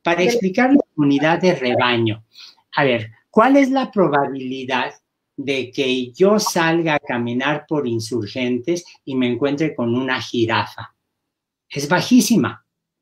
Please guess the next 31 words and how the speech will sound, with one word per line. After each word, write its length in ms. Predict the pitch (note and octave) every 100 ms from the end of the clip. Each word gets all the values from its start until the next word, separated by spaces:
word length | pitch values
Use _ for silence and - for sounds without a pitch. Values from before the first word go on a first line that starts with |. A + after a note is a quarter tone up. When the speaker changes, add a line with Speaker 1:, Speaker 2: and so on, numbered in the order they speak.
| _
Speaker 1:
porque 320 | D3 B2+ C#3+
las 220 | B2+ B2
jirafas 520 | - C#3 D#3 D#3+ G3 F#3
están 420 | F3+ - D3+ D#3 _ -
básicamente 960 | B2 B2+ - D3 C#3+ C#3 A#2+ A2+ A#2
restringidas 960 | B2 A#2 A2+ C#3 B2+ C3 A#2 A2+ A#2+ - - - -
a 300 | B2+ A2 A2
unos 440 | B2 B2+ C3+ -
pocos 380 | - C3+ C#3+ C#3+
zoológicos 840 | D#3 D#3 D3+ C#3+ C#3+ C#3+ C#3+ C#3+ - -
o 180 | B2 A#2+
a 240 | B2 C3+ C#3+
el 280 | C#3+ A#2
África 480 | A2+ A2+ C3 A#2+ A2
subsahariana. 1160 | G#2 A2 G#2+ - A2 C3 B2 C3 D3+ D3+ A2+ - _ _ _ _ _ - - -
La 160 | E3+ D#3+
inmunidad 640 | E3 E3 E3 E3+ G#3+ C4+
de 140 | D4
rebaño 560 | B3 F#3+ D#3+ E3+ F#3 F3+
lo 180 | D3+ B2+
que 160 | B2+
quiere 300 | A2+ D#3 D#3+
hacer 300 | E3+ D#3 D#3
es 140 | D#3 -
que 120 | D3+
haya 400 | C#3+ C#3+ B2+ B2+
tanta 540 | - G3 A3 G#3+ G3+ F3+
gente 500 | - E3 D#3+ D#3 C3
inmune 720 | B2 C3+ B2+ C#3 D3 C#3+ C3+
al 220 | A2+ G#2
virus 480 | A2 G#2+ A2 F3+